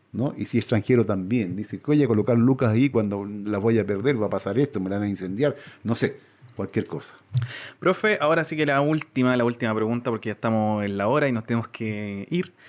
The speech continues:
Speaker 2: Em, ¿qué viene para Artespo? ¿Qué viene para upa?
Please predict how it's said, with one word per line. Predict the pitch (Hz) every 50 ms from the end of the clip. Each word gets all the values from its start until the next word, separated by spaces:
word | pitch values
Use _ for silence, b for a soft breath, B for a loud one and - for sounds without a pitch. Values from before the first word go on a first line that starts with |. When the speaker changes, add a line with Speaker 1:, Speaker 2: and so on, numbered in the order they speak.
| B B B B B B _ -
Speaker 2:
Em, | - 123 123 123 120 113 113 110 107 107 104 104 101 98 98 - _ - - _ _ _
¿qué | - 180
viene | 196 196 196 190 175
para | 170 165 165 160 160
Artespo? | 156 - - 254 - - 123 104 101 -
¿Qué | - 135
viene | 143 156 156 151
para | 143 143 143
upa? | 165 190 139 113 101 101 101